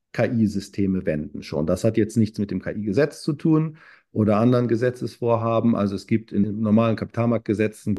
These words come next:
Vorschriften, die zum Beispiel High-Frequency-Trading betreffen. High-Frequency-Trading basiert auch auf K I.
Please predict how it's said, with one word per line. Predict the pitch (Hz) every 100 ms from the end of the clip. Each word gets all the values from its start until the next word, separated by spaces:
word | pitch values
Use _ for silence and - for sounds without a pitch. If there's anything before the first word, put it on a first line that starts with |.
| 95
Vorschriften, | 107 104 - 101 - _ 95
die | 92
zum | - 95
Beispiel | 90 87 - -
High-Frequency-Trading | 95 - 101 92 - - - 73 - - - _ _ _ _ _ _
betreffen. | - 71 - - 69 64 - _ _ -
High-Frequency-Trading | 98 - 117 113 107 104 - 104 92 92 92 - _
basiert | - 113 131
auch | 65 76
auf | 65 _
K | 80 -
I. | 69 -